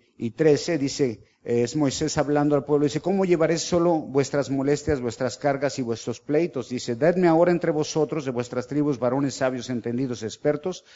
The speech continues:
para que yo los, para que yo los ponga, eh,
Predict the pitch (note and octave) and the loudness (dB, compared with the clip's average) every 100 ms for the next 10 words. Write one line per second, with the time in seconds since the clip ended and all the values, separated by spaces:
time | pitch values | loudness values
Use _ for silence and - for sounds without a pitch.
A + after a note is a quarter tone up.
0 | - - - B2 - C#3+ E3 F3 - - | -20 -6 0 0 2 2 4 4 0 0
1 | C3+ C3 D3+ E3+ - D#3 D3 C#3 F#3+ - | 0 2 0 0 0 0 2 0 -4 -12
2 | _ _ _ - A#2+ A2+ | _ _ _ -4 -2 -2